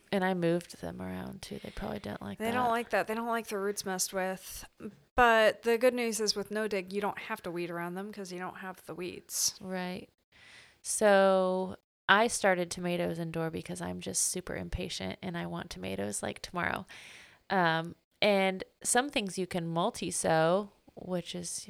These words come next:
Speaker 1: putting a bunch of seeds in one little planter thingy. And then <laughs> you like my words.
Speaker 2: It's perfect.
Speaker 1: <laughs>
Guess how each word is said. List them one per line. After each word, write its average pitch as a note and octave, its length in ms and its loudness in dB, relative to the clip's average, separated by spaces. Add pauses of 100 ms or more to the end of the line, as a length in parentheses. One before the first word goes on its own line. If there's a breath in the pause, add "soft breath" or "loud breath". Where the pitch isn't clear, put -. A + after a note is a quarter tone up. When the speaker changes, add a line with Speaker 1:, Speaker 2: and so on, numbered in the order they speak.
Speaker 1:
putting F3 320 0
a E3+ 60 -4
bunch E3+ 360 -2
of F3 100 -10
seeds E3 560 -6
in E3 220 -4
one E3 440 -2 (1200 soft breath)
little F3 380 0 (100)
planter E3 480 0
thingy. D#3 480 -2 (640 loud breath)
And F#3+ 140 2
then G3+ 100 6 (140)
<laughs> - 140 -2
you G3 120 -2
like F#3 240 0
my E3 120 -2
words. D#3+ 400 0 (140)
Speaker 2:
It's D#4 200 0
perfect. D#4 680 6
Speaker 1:
<laughs> - 40 -6